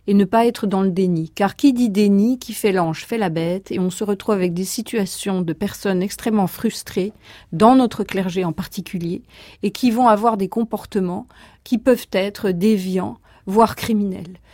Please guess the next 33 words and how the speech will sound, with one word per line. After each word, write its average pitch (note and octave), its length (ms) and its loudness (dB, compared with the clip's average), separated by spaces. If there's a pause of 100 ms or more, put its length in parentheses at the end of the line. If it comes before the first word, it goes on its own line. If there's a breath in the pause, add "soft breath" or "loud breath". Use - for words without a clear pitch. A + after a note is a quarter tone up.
(120)
Et G#3 100 4
aujourd'hui, A3+ 420 4
c'est B3 260 2
mon A#3+ 220 6
Église B3+ 640 2 (300 soft breath)
est G3+ 260 -2
actuellement A3 880 -2
confrontée A#3+ 640 -2
à F#3 80 0
cette F3+ 260 -6
réalité F#3 560 -2
parce C#4+ 200 -4
que G#3+ 80 2
le F#3 140 2
voile G3+ 340 0
se - 180 -4
lève, A#3 340 0
la E3 100 4
parole F#3+ 420 -2
est D#3+ 80 -2
libérée, F3+ 520 -4
pour B3 200 -14
citer, G3 460 -6 (400 loud breath)
euh, E3+ 380 -2
l'organisation F#3 1160 0
éponyme G3 600 4
en D3+ 80 -2
France E3+ 460 -4
qui F3 100 -16
s'appelle E3 420 -2
La E3+ 120 0
Parole D#3+ 320 -2
Libérée, F3+ 580 -2